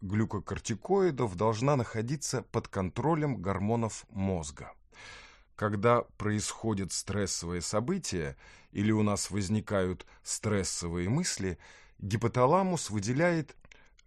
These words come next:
в гипоталамо-гипофизарную кровеносную систему несколько гормонов, запускающих весь процесс. Основной из этих гормонов называется К Р Г,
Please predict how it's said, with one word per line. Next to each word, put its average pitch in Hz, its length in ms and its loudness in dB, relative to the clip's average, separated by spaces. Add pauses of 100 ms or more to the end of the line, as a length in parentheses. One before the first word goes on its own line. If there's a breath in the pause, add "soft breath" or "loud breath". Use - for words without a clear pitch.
(140)
в 92 160 -8
гипоталамо-гипофизарную 107 2000 0
кровеносную 87 720 -2
систему 175 640 -2 (240 loud breath)
несколько 113 560 0
гормонов, 135 640 2 (140)
запускающих 110 960 -2
весь 98 240 -4
процесс. - 640 -6 (840 soft breath)
Основной 117 840 4
из 87 300 -4
этих 85 340 -2
гормонов 143 640 0
называется 120 880 0 (420 soft breath)
К 127 280 6
Р 113 240 2
Г, 90 380 -2